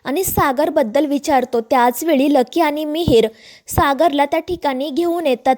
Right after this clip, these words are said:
ते दोघेही खूप नाचत असतात आणि सागरलाही नाचायचा आग्रह करतात,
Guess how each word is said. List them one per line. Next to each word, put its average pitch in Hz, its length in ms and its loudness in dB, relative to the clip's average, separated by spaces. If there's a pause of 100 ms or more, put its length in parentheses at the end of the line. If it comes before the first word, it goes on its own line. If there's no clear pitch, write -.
ते 302 60 4
दोघेही 262 600 4
खूप 370 240 -2
नाचत 285 440 0
असतात 294 380 0
आणि 269 180 -4
सागरलाही 269 680 0
नाचायचा 262 540 0
आग्रह 247 340 0
करतात, 247 460 2